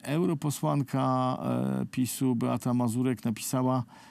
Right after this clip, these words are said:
„Totalna opozycja kolejny raz stosuje obstrukcję parlamentarną, tym razem w sprawie najważniejszej, dotyczącej zdrowia i życia Polaków.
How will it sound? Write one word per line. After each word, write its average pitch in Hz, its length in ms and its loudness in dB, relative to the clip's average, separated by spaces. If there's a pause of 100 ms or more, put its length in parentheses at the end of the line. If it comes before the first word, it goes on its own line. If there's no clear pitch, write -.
(200)
„Totalna 185 480 2
opozycja 147 500 0
kolejny 165 480 2
raz 143 380 2
stosuje 143 480 0
obstrukcję - 600 -2
parlamentarną, 120 840 2
tym 202 200 2
razem 160 300 2
w 131 40 -4
sprawie 127 280 2
najważniejszej, 131 840 2
dotyczącej 113 600 0
zdrowia 117 360 2
i 110 120 2
życia 104 280 0
Polaków. 117 520 -2